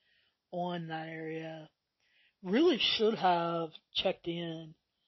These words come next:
Sorry about that, and found out later, you know, what exactly was going on.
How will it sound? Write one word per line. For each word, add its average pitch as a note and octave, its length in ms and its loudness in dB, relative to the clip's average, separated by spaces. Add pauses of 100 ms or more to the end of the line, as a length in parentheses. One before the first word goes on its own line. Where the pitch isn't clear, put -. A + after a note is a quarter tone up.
(680)
Sorry F#3 340 6
about E3 300 2
that, E3+ 400 -4
and E3 160 -12
found F3 500 0
out D#3+ 560 -4 (720)
later, E3+ 760 0
you F3 160 -6
know, D#3+ 300 -8
what D#3 480 -10 (840)
exactly E3 760 -4
was D#3 680 -6 (1120)
going F3 400 0
on. D#3+ 360 -12